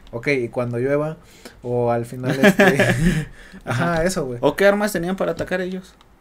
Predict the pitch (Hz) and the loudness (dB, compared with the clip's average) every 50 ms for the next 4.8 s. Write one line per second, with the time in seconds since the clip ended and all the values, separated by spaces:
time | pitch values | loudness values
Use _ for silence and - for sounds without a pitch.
0 | _ _ _ - - - _ _ - _ - - - - - - - _ _ _ | _ _ _ -20 -20 -20 _ _ -20 _ -20 -20 -20 -20 -20 -20 -20 _ _ _
1 | _ - - - 147 151 151 156 151 151 151 147 - 151 170 180 190 185 - 196 | _ -20 -12 -10 -6 -6 -4 -4 -4 -4 -6 -6 -4 -2 -2 -2 -2 0 2 2
2 | 196 202 196 - - - 131 120 127 135 143 143 147 151 139 123 - 143 143 135 | 2 2 0 -2 -6 -6 -6 -6 -6 -6 -4 -4 -4 -6 -6 -8 -10 -12 -12 -12
3 | - 120 - - - - 104 110 131 135 156 151 175 175 175 - 208 214 220 220 | -12 -14 -14 -16 -16 -14 -10 -8 -6 -6 -6 -2 -4 -2 0 0 0 0 0 -2
4 | 196 - 151 131 120 117 120 131 135 139 143 143 - - - | -4 -4 -4 -4 -4 -6 -6 -6 -6 -6 -6 -8 -10 -16 -20